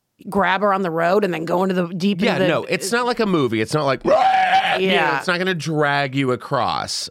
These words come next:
Speaker 2: I
Speaker 1: So
Speaker 2: think
Speaker 1: the least we can guess is that she was out cold.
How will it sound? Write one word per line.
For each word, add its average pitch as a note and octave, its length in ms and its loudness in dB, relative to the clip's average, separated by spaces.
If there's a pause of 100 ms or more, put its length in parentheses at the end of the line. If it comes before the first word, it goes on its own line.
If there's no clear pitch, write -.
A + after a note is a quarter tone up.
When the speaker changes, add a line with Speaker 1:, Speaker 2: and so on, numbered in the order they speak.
(100)
Speaker 2:
I C#3+ 140 0
Speaker 1:
So A3+ 220 -2
Speaker 2:
think G#3 80 0
Speaker 1:
the A3+ 80 2
least B3 420 0
we A#3 100 -2
can F3+ 380 -4 (440)
guess D#3 520 -2
is D#3 220 -8
that D#3 180 0
she F3 180 -8
was D#3 380 -8 (260)
out D3+ 260 -2
cold. D3+ 560 -4